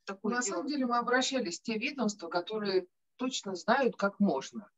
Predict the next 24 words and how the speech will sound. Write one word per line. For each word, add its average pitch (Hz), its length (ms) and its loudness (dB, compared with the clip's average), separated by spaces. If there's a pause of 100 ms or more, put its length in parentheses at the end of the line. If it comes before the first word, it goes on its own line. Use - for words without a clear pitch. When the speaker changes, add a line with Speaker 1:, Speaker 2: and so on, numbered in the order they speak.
(320)
Speaker 1:
Да. 190 360 -10
Speaker 2:
Конечно, 208 460 4
требовать 202 480 2
от 185 140 -2
нас, 214 340 4
э, 170 260 2
четкой 160 680 0
постановки, 165 1000 0 (360)
э, 147 360 -4
задачи 226 520 0
невозможно, 196 720 2
потому 190 360 0
что, - 120 -8
когда 196 240 2
спрашивают, 196 440 -2
где 202 240 4
вы 190 100 -4
хотите, 226 400 0
мы 190 60 0
говорим, 190 180 2
по 180 100 0
обе 226 240 0
стороны 208 380 -2
моста. - 480 -4